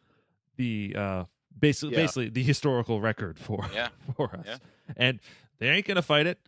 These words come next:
Speaker 1: What can they do? They're dead. They've been dead for hundreds of years now.
Speaker 2: Also, just, like, use your brain.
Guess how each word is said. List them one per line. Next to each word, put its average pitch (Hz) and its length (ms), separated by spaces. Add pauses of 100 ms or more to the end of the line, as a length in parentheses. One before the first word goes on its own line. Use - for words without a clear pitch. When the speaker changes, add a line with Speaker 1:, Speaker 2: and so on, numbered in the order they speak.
(120)
Speaker 1:
What 127 140
can 120 100
they 120 120
do? 104 160
They're 107 160
dead. 92 300
They've 95 160
been 95 80
dead 90 220
for - 80
hundreds 87 320
of 92 100
years 87 260
now. 90 220 (800)
Speaker 2:
Also, 381 400
just, 269 280
like, 262 220
use 269 260
your 349 120
brain. 143 680